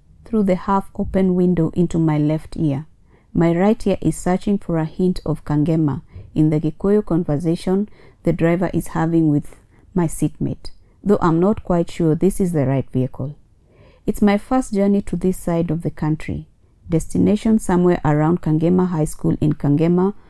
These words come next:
Murang'a County. I took only two people's contacts in the vigil on the previous night, Both of their phones are busy, and now my arrival is pegged on three things: the directions, upande magari za kwenda Kangema,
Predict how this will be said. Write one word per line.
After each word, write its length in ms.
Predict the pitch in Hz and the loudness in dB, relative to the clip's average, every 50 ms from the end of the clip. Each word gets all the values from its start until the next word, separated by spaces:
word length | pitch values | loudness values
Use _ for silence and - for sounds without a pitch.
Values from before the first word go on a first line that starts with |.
| - - - | -20 -2 2
Murang'a 420 | 185 170 147 151 156 165 156 156 | 2 4 4 2 2 0 -2 -2
County. 460 | - - 147 147 147 - - - - - _ _ _ _ _ _ _ _ _ _ _ _ _ _ | -4 -4 -4 -4 -4 -6 -8 -12 -14 -16 _ _ _ _ _ _ _ _ _ _ _ _ _ _
I 80 | 196 202 | 0 0
took 240 | - - 277 277 - - | 2 2 0 0 2 2
only 320 | 220 214 214 214 214 214 | 4 4 6 6 4 4
two 240 | 208 - - 269 277 | 2 2 2 2 2
people's 400 | - - 233 208 - 208 208 - | 4 2 0 2 2 2 2 2
contacts 540 | - - 190 185 185 - - 180 180 - - | 0 2 2 2 2 2 0 0 -2 -4 -2
in 180 | - 185 170 160 | 0 0 2 2
the 100 | 160 160 | 0 0
vigil 480 | 165 180 196 202 202 - 226 220 233 - | 2 2 2 2 4 2 2 2 2 0
on 160 | - 170 170 165 | 0 2 2 2
the 80 | 156 | 0
previous 480 | 156 - 190 190 185 190 185 185 - - | 0 2 2 4 4 4 2 2 0 0
night, 360 | 165 156 - - - - - - - _ _ _ _ - | 0 0 0 -2 -6 -8 -12 -16 -18 _ _ _ _ -4
Both 300 | 175 180 214 233 262 - | 0 4 4 4 4 4
of 140 | 254 214 196 | 2 2 2
their 140 | 180 170 165 | 2 0 0
phones 400 | - - - 185 180 180 - - | 0 0 2 2 2 2 2 0
are 80 | 170 | 0
busy, 460 | 156 160 156 165 165 165 151 139 - - - - | 0 2 2 0 2 2 -2 -4 -4 -6 -4 0
and 160 | 185 185 180 | 2 2 4
now 200 | 196 214 233 240 | 4 4 4 4
my 200 | 233 202 180 - - | 4 4 4 2 0
arrival 520 | 160 165 165 165 180 190 196 196 196 196 - | 0 2 2 2 2 2 2 2 0 2 0
is 160 | 170 160 - | -2 -2 -2
pegged 320 | - - 180 180 175 180 - | -2 0 0 0 0 0 -2
on 140 | - 151 151 | -2 -2 -2
three 240 | - - - 160 170 | -2 -2 -2 -2 -2
things: 440 | - - - - - - - - - - - - - - | -2 -4 -6 -6 -4 -6 -8 -10 -10 -14 -18 -20 -8 -6
the 80 | - | -4
directions, 800 | 165 165 170 160 160 165 185 196 - - 269 285 320 - - - - - - - - _ _ - | -2 0 0 2 2 2 0 0 -2 -2 0 0 0 -2 -6 -12 -16 -20 -20 -20 -20 _ _ -4
upande 400 | 202 - - 214 196 196 196 196 | -4 -2 0 2 2 4 4 4
magari 420 | 190 185 185 190 190 190 190 196 | 4 2 2 2 2 2 2 2
za 140 | 190 190 185 | 2 0 -2
kwenda 300 | - - 185 180 185 180 | -2 0 0 0 0 -2
Kangema, 520 | - - 185 175 180 208 226 247 269 294 | -2 -2 0 0 2 2 2 2 2 0